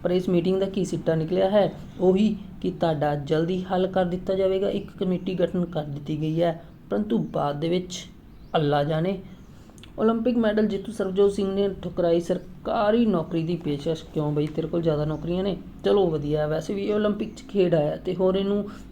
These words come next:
ਅੱਗੇ ਦੀ ਤਿਆਰੀ ਕਰਨੀ ਚਾਹੀਦੀ ਹੈ। Best of luck ਮੇਰੇ ਦੋਸਤ। ਬੰਗਲਾਦੇਸ਼ ਦੀ ਰਾਜਨੀਤੀ 'ਚ ਅਹਿਮ ਭੂਮਿਕਾ ਨਿਭਾਏਗੀ ਫੌਜ। ਫੌਜ ਤਾਂ ਹਰ ਇੱਕ ਜਗ੍ਹਾ ਬਹੁਤ ਹੀ ਅਹਿਮ ਭੂਮਿਕਾ ਨਿਭਾਉਂਦੀ ਹੈ, ਪਹਿਲਾਂ ਤੱਕ ਤਾਂ ਪਲਟਣ ਦੇ ਵਿੱਚ ਤੇ ਬਾਅਦ ਦੇ ਵਿੱਚ ਰਾਜ ਕਰਨ ਦੇ ਵਿੱਚ।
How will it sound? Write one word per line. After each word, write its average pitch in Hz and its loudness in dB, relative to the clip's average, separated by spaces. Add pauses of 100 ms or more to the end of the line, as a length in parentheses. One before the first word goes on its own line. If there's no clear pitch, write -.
ਅੱਗੇ 156 0
ਦੀ 160 0
ਤਿਆਰੀ 151 0
ਕਰਨੀ 151 -2
ਚਾਹੀਦੀ 160 0
ਹੈ। 165 -8
Best 170 -4
of 175 -2
luck 175 -2
ਮੇਰੇ 170 2
ਦੋਸਤ। 175 -2 (1120)
ਬੰਗਲਾਦੇਸ਼ 220 4
ਦੀ 233 4
ਰਾਜਨੀਤੀ 208 0
'ਚ 208 -2
ਅਹਿਮ 190 0
ਭੂਮਿਕਾ 190 0
ਨਿਭਾਏਗੀ 175 2
ਫੌਜ। 147 -4 (160)
ਫੌਜ - -4
ਤਾਂ 196 -2
ਹਰ 196 0
ਇੱਕ 190 -2 (140)
ਜਗ੍ਹਾ 185 2
ਬਹੁਤ 156 2
ਹੀ 160 0
ਅਹਿਮ 160 2
ਭੂਮਿਕਾ 170 0
ਨਿਭਾਉਂਦੀ 170 2
ਹੈ, 180 2
ਪਹਿਲਾਂ 180 -2
ਤੱਕ 190 -6
ਤਾਂ 202 2
ਪਲਟਣ 160 -2
ਦੇ 160 0
ਵਿੱਚ 170 -2
ਤੇ 175 -2
ਬਾਅਦ 151 2
ਦੇ 151 0
ਵਿੱਚ 165 -2
ਰਾਜ 143 0
ਕਰਨ 151 -2
ਦੇ 156 0
ਵਿੱਚ। 175 -2